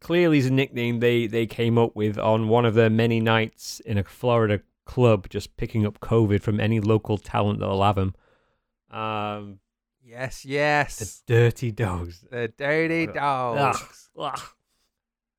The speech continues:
Speaker 1: Great pro wrestling name.
Speaker 2: Yeah.
Speaker 1: Are they? Is it? Is it the? Is it the Dirty Dogs? The
Speaker 2: D-,
Speaker 1: A D.
Speaker 2: D A W G S.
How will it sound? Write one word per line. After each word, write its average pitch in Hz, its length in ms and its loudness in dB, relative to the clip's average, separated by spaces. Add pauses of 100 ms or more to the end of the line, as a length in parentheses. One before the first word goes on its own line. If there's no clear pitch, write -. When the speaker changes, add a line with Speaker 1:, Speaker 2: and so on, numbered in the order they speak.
(340)
Speaker 1:
Great 127 240 -6
pro 135 200 2
wrestling 117 440 0
name. 101 300 -2 (380)
Speaker 2:
Yeah. 123 240 -6
Speaker 1:
Are 135 80 -10
they? 196 200 6 (340)
Is 165 180 -6
it? 202 280 2
Is 170 120 -6
it 170 140 -4
the? 165 140 -4 (220)
Is 151 140 -6
it - 100 -2
the 156 60 -6
Dirty 147 440 -6 (240)
Dogs? 165 680 -2 (640)
The - 80 -14
Speaker 2:
D-, - 80 -16
Speaker 1:
A 135 380 0 (200)
D. 139 120 -6
Speaker 2:
D 170 180 0
A 180 220 4
W 170 800 -2
G 151 320 -6
S. - 560 -4